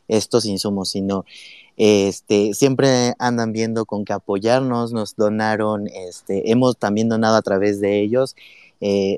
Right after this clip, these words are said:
artículos de higiene personal, artículos de higiene para el hogar, ¿no? Este, porque en la pandemia, justo, o sea, no había, no había, o sea, no hab-, no hay, no hay dinero, no hay, no hay, este, colecta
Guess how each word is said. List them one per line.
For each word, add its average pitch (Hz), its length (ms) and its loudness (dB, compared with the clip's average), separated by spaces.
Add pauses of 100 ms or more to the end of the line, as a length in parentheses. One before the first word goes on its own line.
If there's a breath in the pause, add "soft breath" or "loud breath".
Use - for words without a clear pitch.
(120)
artículos 120 500 0
de 101 60 0
higiene 101 280 -6
personal, 117 580 0
artículos 107 480 -2
de 98 80 -4
higiene 104 500 -2 (260 soft breath)
para 95 240 0
el 95 100 2
hogar, 113 460 2
¿no? 113 340 -8
Este, 95 640 -10
porque 117 460 -2
en 107 380 -2
la 95 120 -2
pandemia, 104 640 -6 (420)
justo, 127 680 0 (320 soft breath)
o 117 100 -4
sea, 107 240 -4 (140)
no 127 180 0
había, 160 600 0
no 123 160 -2
había, 131 240 -2
o 127 80 -4
sea, 135 120 -2
no 139 140 0
hab-, 143 140 -2
no 135 120 -2
hay, 147 200 -2
no 135 120 -4
hay 143 120 -2
dinero, 131 600 -2
no 123 160 -6
hay, 131 280 -2 (420 loud breath)
no 123 260 4
hay, 147 300 6
este, 120 340 -2
colecta 110 720 -2